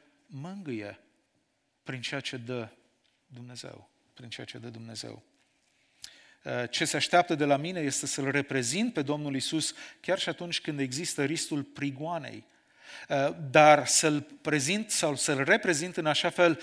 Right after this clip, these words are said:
încât să nu generez conflict pentru că apoi să-mi alimentez orgoliul printr-un statut de victimă. Da? Nu așa funcționează. Nu așa funcționează.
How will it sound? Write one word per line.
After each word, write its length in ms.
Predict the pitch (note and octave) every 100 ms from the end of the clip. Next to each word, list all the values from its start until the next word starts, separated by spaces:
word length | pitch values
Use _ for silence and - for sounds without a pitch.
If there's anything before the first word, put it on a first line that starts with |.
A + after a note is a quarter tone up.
| - -
încât 380 | F3 D#3 F#3+ -
să 180 | - F3+
nu 260 | F3 B3
generez 580 | C4+ A3 G3+ F#3 G3 -
conflict 800 | - - E3+ D#3 - A#3 A#3 -
pentru 300 | - E3+ D#3+
că 100 | -
apoi 420 | D#3 E3+ F#3+ F#3 - -
să-mi 320 | - F3 D#3
alimentez 760 | D#3 D#3+ D#3 D3+ - F#3+ E3 -
orgoliul 580 | E3+ D3 C3 E3+ D#3+ D3
printr-un 600 | D3 D3+ C#3 D3 C#3+ C3 - -
statut 680 | - - D#3 C#3+ F3+ - -
de 140 | C#3+
victimă. 600 | B2+ D3+ - A#2+ G#2+ - _ _ _ _ _ _ _ _ _ _ _ _ _ _ _
Da? 220 | _ D#3 C#3 _ _ _ _ G3 B3+
Nu 160 | F3+ G3
așa 200 | D#3 C#3
funcționează. 680 | - B2 C3 A#2+ A2 A2+ - _ _ _ _ _ _ _
Nu 140 | E3
așa 200 | D#3 -
funcționează. 600 | B2+ B2 A2+ C3 B2+ B2